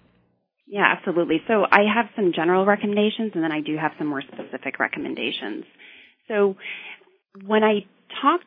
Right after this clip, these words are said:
to our patients about a nice, healthy diet, then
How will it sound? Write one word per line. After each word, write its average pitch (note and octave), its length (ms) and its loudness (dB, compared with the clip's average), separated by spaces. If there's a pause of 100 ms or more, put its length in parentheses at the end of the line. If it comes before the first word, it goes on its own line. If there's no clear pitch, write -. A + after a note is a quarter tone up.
to C#4 80 2
our G3+ 80 2
patients D3+ 460 -6
about C#3+ 300 -2 (240)
a D#3+ 260 2
nice, F3 260 4 (220)
healthy D3 300 0
diet, - 380 -4 (260)
then D#3+ 440 0